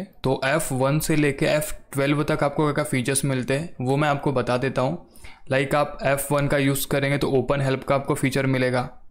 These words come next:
ओपन एक्शन and headings आपको एफ़ टू में मिलेगा, open help and information एफ़ थ्री, एफ़ फ़ोर में आपको रिपीट्स करंट आइटम्स देखने को मिलेंगे,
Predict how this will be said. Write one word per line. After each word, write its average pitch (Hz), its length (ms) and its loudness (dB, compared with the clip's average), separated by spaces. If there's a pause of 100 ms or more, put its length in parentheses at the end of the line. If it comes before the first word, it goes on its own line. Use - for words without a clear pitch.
(380)
ओपन 143 280 2
एक्शन 147 400 0
and 135 240 0
headings 131 320 2
आपको 131 260 0
एफ़ 123 240 0
टू 139 100 2
में 135 120 2
मिलेगा, 127 440 2
open 139 280 2
help 139 300 2
and 135 260 2
information 131 480 -2
एफ़ 127 180 -2 (100)
थ्री, 131 320 -2 (460)
एफ़ 143 160 0
फ़ोर 143 260 2
में 151 140 2
आपको 147 220 0
रिपीट्स 135 460 0
करंट 135 440 0
आइटम्स 127 440 0
देखने 131 260 0
को 131 60 0
मिलेंगे, 127 460 0